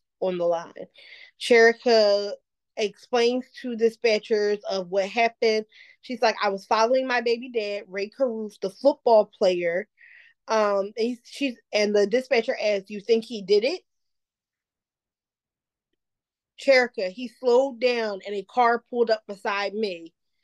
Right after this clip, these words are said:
And the, um, dispatcher, "And shot you?" Cherica, Yes. It was an ambush on a quiet road in Wessex Square area of South Carolina.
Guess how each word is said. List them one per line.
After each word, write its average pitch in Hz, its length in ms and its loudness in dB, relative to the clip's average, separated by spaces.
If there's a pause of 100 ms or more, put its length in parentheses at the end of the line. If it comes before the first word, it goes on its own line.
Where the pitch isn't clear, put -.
(340)
And 220 200 0
the, 214 220 2 (300)
um, 202 600 -4 (1040)
dispatcher, 196 720 -2
"And 196 220 -2
shot 226 340 0
you?" 330 300 -6 (640)
Cherica, 196 560 2
Yes. - 540 -6 (920)
It 240 120 4
was 240 180 2
an 233 100 4
ambush 220 600 -2 (100)
on 214 140 -6
a 202 80 -4
quiet 254 600 2
road 208 440 2
in 202 200 -8
Wessex 208 400 -10
Square 208 560 2
area 202 460 2
of 185 100 -8
South 190 280 -4
Carolina. 180 720 -4